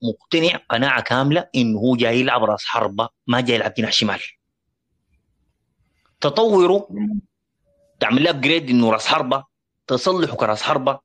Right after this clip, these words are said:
Speaker 1: تلعبه تسعة وهمي، حركة ميسي.
Speaker 2: هذا الموضوع ده يعني فيه تفاصيل بتاعت إنه يقتنع بالعقلية بتاعت إنه أنا أكبر ريال مدريد، أكبر أندر يثبت روحي، في تفاصيل كثيرة.
Speaker 1: ما بس
Speaker 2: عشان
Speaker 1: هو،
Speaker 2: هو
Speaker 1: هو حيكون،
Speaker 2: يقدم.
Speaker 1: حيكون، حيكون عنده،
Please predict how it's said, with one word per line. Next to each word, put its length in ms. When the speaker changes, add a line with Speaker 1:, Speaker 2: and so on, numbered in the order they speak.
Speaker 1:
تلعبه 420
تسعة 320
وهمي، 480
حركة 320
ميسي. 400
Speaker 2:
هذا 260
الموضوع 680
ده 140
يعني 260
فيه 140
تفاصيل 420
بتاعت 220
إنه 120
يقتنع 440
بالعقلية 460
بتاعت 300
إنه 220
أنا 140
أكبر 420
ريال 200
مدريد، 300
أكبر 280
أندر 220
يثبت 340
روحي، 260
في 100
تفاصيل 380
كثيرة. 420
Speaker 1:
ما 140
بس 120
Speaker 2:
عشان 120
Speaker 1:
هو، 60
Speaker 2:
هو 80
Speaker 1:
هو 100
حيكون، 260
Speaker 2:
يقدم. 120
Speaker 1:
حيكون، 180
حيكون 220
عنده، 160